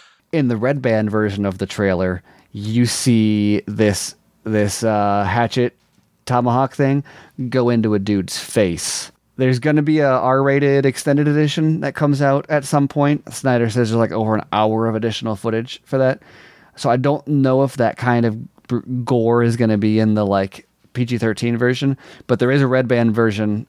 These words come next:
of this trailer, and it has a shot of her throwing that tomahawk into somebody's face, um, and it lodges firmly in the middle of their face, and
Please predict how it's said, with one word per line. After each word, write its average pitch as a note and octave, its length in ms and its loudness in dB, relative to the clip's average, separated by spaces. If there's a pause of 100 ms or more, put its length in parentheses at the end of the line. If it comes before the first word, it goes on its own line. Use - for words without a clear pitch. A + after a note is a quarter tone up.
of G#2+ 140 0
this G#2+ 160 0
trailer, G2+ 540 0 (420)
and A#2+ 140 0
it G#2 60 0
has A2+ 200 0
a A2 60 -4
shot A2 400 0
of G2+ 140 -8
her A2 320 0
throwing A#2 640 0
that A#2 280 2 (520)
tomahawk A2 580 0
into B2 440 2
somebody's A2 540 0
face, F2+ 520 -6 (600)
um, G#2+ 320 2
and A2+ 140 4
it A2 180 0
lodges A2+ 640 -2
firmly G#2+ 580 0
in G2 120 -2
the G2+ 80 -2
middle G#2+ 520 0
of G#2 120 -4
their G#2+ 140 0
face, F#2+ 520 -4 (160)
and F#2+ 480 -2